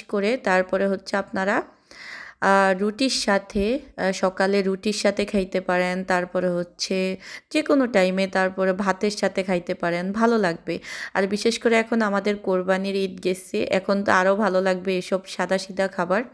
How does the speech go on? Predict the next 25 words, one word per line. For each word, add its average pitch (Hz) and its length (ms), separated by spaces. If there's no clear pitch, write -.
মানে 190 160
স্বাস্থ্যকর 254 760
আর 185 260
একদম 190 420
সিম্পল 220 480
খাবার, 202 380
অনেক 214 380
ভালো 196 260
লাগবে 190 360
আপনাদের 190 480
কাছে, 185 360
শরীরের 220 520
জন্য 220 360
ভালো। 208 380
এই 208 140
যে 226 200
লাউটা 196 420
আনছিল, 208 440
লাউটা 185 360
এখন 190 240
কেটে 202 300
নিব 202 240
আমি 202 240
সুন্দর 190 380
করে। 190 260